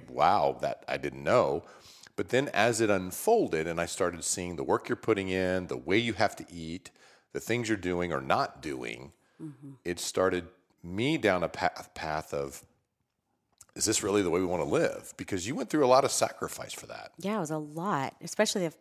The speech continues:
Speaker 2: the first time, because I just did what I was told. I really didn't learn a lot about the why and, and a lot about the science behind the food. And, you know, I just was like, "Okay, tell me what to eat." I was following a meal plan.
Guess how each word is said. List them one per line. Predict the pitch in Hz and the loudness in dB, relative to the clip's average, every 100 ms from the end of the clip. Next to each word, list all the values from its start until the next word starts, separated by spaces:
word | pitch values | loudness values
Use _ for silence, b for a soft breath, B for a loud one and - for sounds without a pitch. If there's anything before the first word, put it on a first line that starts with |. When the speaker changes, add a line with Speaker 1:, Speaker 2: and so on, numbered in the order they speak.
| - | -8
Speaker 2:
the | 147 | -6
first | - 143 - _ - - - | -2 -2 -4 _ -18 -18 -14
time, | 165 139 98 98 | -8 -8 -8 -10
because | 156 - 151 139 143 - - | -10 -4 -2 -2 -4 -10 -4
I | 160 | -4
just | 175 156 | -2 -2
did | 156 143 | -2 -2
what | 135 | -4
I | |
was | 113 - | -6 -10
told. | - 151 - 92 | -6 -6 -6 -6
I | 139 | -6
really | 165 247 196 | 0 2 2
didn't | 147 95 | 0 -4
learn | 147 151 151 170 190 196 - b b b b b b 175 | -4 -2 0 0 0 -2 -8 b b b b b b -6
a | |
lot | 170 160 170 | 0 2 4
about | 165 156 151 | 4 2 0
the | 147 | -4
why | 147 151 170 190 196 190 185 | -2 -2 2 4 4 4 2
and, | 151 143 143 - | 0 -2 -6 -6
and | 147 143 143 - | -6 -6 -8 -8
a | 143 | -6
lot | 147 151 | -2 -2
about | 151 143 135 - | -2 -2 -4 -6
the | 143 | -6
science | - 131 143 156 - - | -4 -2 -2 -2 -2 -4
behind | 151 156 151 151 151 - _ _ _ _ _ b b b - | -4 -2 -2 -2 -4 -8 _ _ _ _ _ b b b -8
the | 175 | -4
food. | - 190 185 180 160 | 2 4 6 4 2
And, | 143 139 139 B B B B B - | 0 -2 -6 B B B B B -6
you | 208 | 0
know, | 202 180 | 4 4
I | - 165 | 6 4
just | 175 - | 2 -4
was | 151 | -4
like, | 139 - | -4 -4
"Okay, | 151 139 | -2 -2
tell | - 170 | 2 2
me | 170 | 4
what | 151 | 2
to | - | 0
eat." | - 202 | 0 4
I | 147 | 4
was | 139 | 2
following | 156 143 139 | 0 0 -2
a | |
meal | 147 185 180 | -2 0 0
plan. | 190 175 175 170 | 2 2 2 0